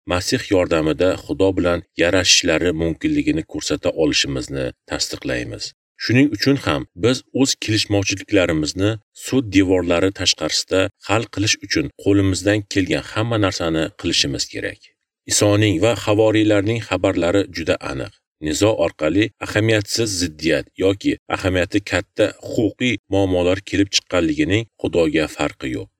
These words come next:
Uning uchun birinchi o'rinda tinchlik va birlik. Agar siz hayotingizni Masihga topshirgan bo'lsangiz,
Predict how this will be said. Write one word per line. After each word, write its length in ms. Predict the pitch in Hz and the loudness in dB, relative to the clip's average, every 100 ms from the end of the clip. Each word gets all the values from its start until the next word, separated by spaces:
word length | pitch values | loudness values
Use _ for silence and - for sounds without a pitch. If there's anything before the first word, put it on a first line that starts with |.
| - | -6
Uning 260 | 82 110 | -2 0
uchun 300 | - - - 120 _ | -2 -6 -6 -6 _
birinchi 480 | 78 95 98 92 113 | -2 2 2 0 0
o'rinda 440 | 95 87 80 85 78 | 0 0 0 -2 -2
tinchlik 600 | - 82 73 - 107 110 - | -6 -6 -6 -2 -2 -2 -6
va 180 | 78 78 - | -2 -2 -4
birlik. 460 | - - 62 - - _ _ | -6 -4 -4 -8 -12 _ _
Agar 300 | 85 101 104 | -4 2 2
siz 280 | - 120 113 - | 4 2 0 -4
hayotingizni 840 | - 101 113 107 113 110 104 117 120 | 0 2 2 0 -2 -2 -2 -2 -4
Masihga 600 | 95 95 - 98 - 101 | 0 -2 -2 -6 -4 -6
topshirgan 640 | - 87 - 80 76 92 | -4 -6 -2 -2 0 -2
bo'lsangiz, 580 | 73 - - - - 104 | -2 -4 -4 -4 0 0